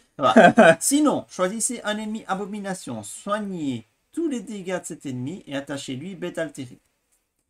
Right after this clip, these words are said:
Speaker 1: Quand vous entrez dans le lieu de l'ennemi attaché, subissez une horreur.
Speaker 2: Est-ce que vous entrez dans le lieu, c'est quand lui entre dans notre lieu aussi ?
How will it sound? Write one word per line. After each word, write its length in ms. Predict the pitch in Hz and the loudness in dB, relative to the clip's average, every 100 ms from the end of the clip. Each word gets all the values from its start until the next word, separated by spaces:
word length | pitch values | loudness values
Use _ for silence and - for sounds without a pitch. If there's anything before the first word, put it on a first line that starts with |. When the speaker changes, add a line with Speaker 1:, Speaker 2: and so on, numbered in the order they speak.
| _ _ _ _ | _ _ _ _
Speaker 1:
Quand 140 | 131 | -6
vous 180 | 123 131 | -4 -4
entrez 300 | 156 160 170 | -6 -6 -8
dans 120 | 147 143 | -6 -6
le 100 | 139 | -4
lieu 280 | 131 143 | -4 -4
de 80 | 120 | -6
l'ennemi 320 | 113 113 110 | -8 -10 -10
attaché, 680 | 101 101 98 - 165 233 269 - | -12 -12 -14 -10 -6 -6 -6 -8
subissez 440 | - - - 208 | -20 -14 -12 -10
une 120 | 226 | -8
horreur. 280 | 190 127 110 - _ _ _ _ _ _ - _ _ _ _ _ _ _ _ _ _ _ - | -8 -10 -14 -20 _ _ _ _ _ _ -20 _ _ _ _ _ _ _ _ _ _ _ -8
Speaker 2:
Est-ce 160 | 135 - | -6 2
que 80 | |
vous 280 | 180 190 160 | 2 4 4
entrez 220 | 156 139 | 2 4
dans 80 | 156 | 4
le 40 | 139 | 4
lieu, 200 | 147 175 | 2 0
c'est 220 | - 131 | 0 2
quand 120 | 131 | 2
lui 180 | 131 165 | 2 4
entre 260 | 143 - 139 | 2 2 0
dans 100 | 135 | 0
notre 140 | 123 | 0
lieu 60 | 139 | -4
aussi ? 260 | 135 165 | -6 -8